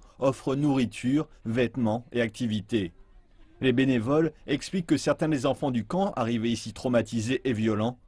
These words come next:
ont recommencé à jouer comme des enfants normaux. Mais ils craignent que tout cela n'ait servi à rien s'ils sont expulsés.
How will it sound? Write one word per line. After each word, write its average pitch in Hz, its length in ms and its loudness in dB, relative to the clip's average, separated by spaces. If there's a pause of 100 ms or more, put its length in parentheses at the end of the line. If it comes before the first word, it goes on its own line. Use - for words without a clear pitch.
(280)
ont 131 160 0
recommencé 147 760 0
à 117 100 2
jouer 127 220 0
comme 123 180 0
des 110 160 0
enfants 120 300 -2
normaux. 104 500 0 (760)
Mais 113 140 0
ils 113 180 2
craignent 110 440 0 (280)
que 135 100 0
tout 147 220 -2
cela 135 300 2
n'ait 139 100 2
servi 117 360 2
à 101 100 2
rien 104 340 -2 (240)
s'ils 120 200 -4
sont 123 180 -2
expulsés. 104 680 -2